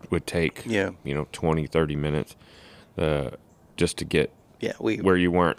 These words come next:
Speaker 1: in
Speaker 2: we,
Speaker 1: the
Speaker 2: we had our, we had our parking lot that we went to. It's like, I know I can get out of this one
Speaker 1: Yeah.
Speaker 2: pretty quickly sort of thing.
Speaker 1: Now it seems like they have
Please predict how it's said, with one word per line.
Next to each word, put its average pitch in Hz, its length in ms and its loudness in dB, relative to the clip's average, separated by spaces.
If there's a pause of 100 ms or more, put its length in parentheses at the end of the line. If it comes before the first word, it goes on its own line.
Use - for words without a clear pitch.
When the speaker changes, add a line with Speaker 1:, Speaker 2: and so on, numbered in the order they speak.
(140)
Speaker 1:
in 90 80 8
Speaker 2:
we, 147 120 12
Speaker 1:
the 160 140 2
Speaker 2:
we 139 160 10
had 147 220 12
our, 139 180 10
we 156 200 10
had 151 260 12
our 127 220 10
parking 127 500 8
lot 113 200 8
that 117 140 6
we 117 160 6
went 123 300 6
to. 110 160 4
It's 110 100 2
like, 110 160 6
I 123 140 10
know 139 200 12
I 135 120 12
can 131 160 0
get 120 180 10
out 120 200 12
of 113 100 0
this 113 240 0
one 107 360 2
Speaker 1:
Yeah. 95 300 10
Speaker 2:
pretty 131 260 12
quickly 120 440 4
sort 113 280 2
of 107 100 0
thing. 104 340 2 (180)
Speaker 1:
Now 104 200 6
it - 100 2
seems 85 240 0
like 82 220 2
they 76 140 4
have 80 460 4